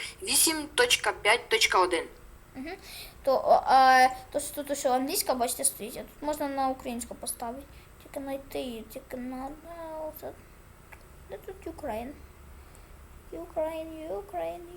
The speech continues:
Speaker 2: Україн. Русський, українська. Все, все, тепер у нас буде, дайте,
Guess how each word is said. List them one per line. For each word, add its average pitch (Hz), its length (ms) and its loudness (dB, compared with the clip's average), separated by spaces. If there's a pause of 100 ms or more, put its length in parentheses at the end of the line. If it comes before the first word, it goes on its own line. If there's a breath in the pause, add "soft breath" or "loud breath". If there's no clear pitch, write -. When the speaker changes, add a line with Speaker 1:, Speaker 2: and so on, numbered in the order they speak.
(140)
Speaker 2:
Україн. 349 540 -8 (840)
Русський, 330 360 -10
українська. 330 640 4 (260)
Все, - 100 -18 (440 loud breath)
все, - 140 -16
тепер 415 320 8
у - 20 -4
нас 370 160 4
буде, 302 420 2 (640 loud breath)
дайте, 151 340 -6